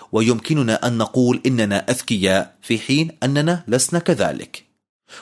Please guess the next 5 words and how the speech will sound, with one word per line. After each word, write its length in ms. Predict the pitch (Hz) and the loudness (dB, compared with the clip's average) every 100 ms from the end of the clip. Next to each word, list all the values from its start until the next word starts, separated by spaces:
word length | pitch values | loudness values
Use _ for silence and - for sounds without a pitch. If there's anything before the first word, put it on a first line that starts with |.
| - | -2
ويمكننا 720 | 120 131 135 - 208 165 165 - | 2 2 2 2 2 2 2 0
أن 140 | 160 | 0
نتبجح 880 | 160 156 135 143 135 95 107 - - - | 0 2 2 2 0 0 0 -2 -8 -2
بشجاعتنا، 920 | 107 101 98 85 87 - 92 73 - _ _ _ _ _ _ | 0 0 0 0 -2 -4 -4 -4 -6 _ _ _ _ _ _
ولكن 540 | 92 95 110 - 101 | -2 2 0 0 -4